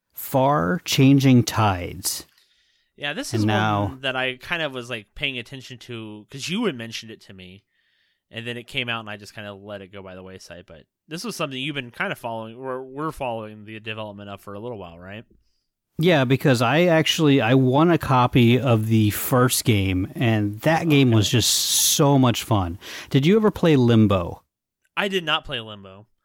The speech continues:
Speaker 2: I actually
Speaker 1: Okay.
Speaker 2: own Limbo, I think, a couple different ways, and I haven't played it.
Speaker 1: D-, have you played the sequel to Limbo, the other one that
Speaker 2: No.
Speaker 1: that same company made? Okay. So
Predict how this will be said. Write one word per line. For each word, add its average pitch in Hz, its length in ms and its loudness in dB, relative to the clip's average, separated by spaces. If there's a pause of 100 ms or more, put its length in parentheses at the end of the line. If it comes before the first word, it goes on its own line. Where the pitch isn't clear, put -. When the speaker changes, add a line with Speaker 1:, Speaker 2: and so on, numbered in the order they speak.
(260)
Speaker 2:
I 180 140 -6
actually 120 320 0
Speaker 1:
Okay. 92 100 -2
Speaker 2:
own 156 340 -6
Limbo, 123 680 -10 (840)
I 123 100 -10
think, 185 240 -8
a 127 60 -12
couple 151 340 -8
different 139 360 -10
ways, 123 480 -14
and 147 100 -16
I 131 80 -14
haven't 127 300 -8
played 104 260 -14
it. 98 140 -20 (720)
Speaker 1:
D-, 131 140 4
have 123 180 4
you 131 100 8
played 127 260 4
the 113 200 6
sequel 131 480 4
to 135 100 4
Limbo, 139 440 6
the 117 140 6
other 117 140 6
one 117 180 6
that 113 80 4
Speaker 2:
No. - 40 -4
Speaker 1:
that 120 180 2
same 131 220 4
company 127 320 2
made? 127 220 6
Okay. 101 340 0 (400)
So 143 300 2